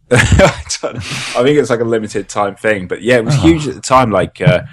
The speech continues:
Speaker 1: I think Android struck this huge deal with, to have this, uh, Jay-Z album. Um, yeah, I think there was, like, a limited amount of downloads, but yeah, I remember people at work got it. So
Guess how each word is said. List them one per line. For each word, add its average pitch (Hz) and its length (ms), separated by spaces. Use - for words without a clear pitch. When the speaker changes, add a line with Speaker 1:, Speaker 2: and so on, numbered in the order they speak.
Speaker 1:
I - 220
think 107 140
Android 101 380
struck - 300
this - 140
huge 95 340
deal 92 420
with, 90 240
to 90 180
have 90 160
this, - 260
uh, 87 160
Jay-Z 92 440
album. 87 560
Um, 85 560
yeah, 113 320
I 104 80
think 113 140
there 120 100
was, 110 100
like, 113 160
a 113 40
limited 104 440
amount 92 340
of - 60
downloads, 87 680
but - 180
yeah, 87 140
I 82 40
remember 85 280
people 85 320
at 65 80
work 85 240
got - 140
it. - 100
So - 220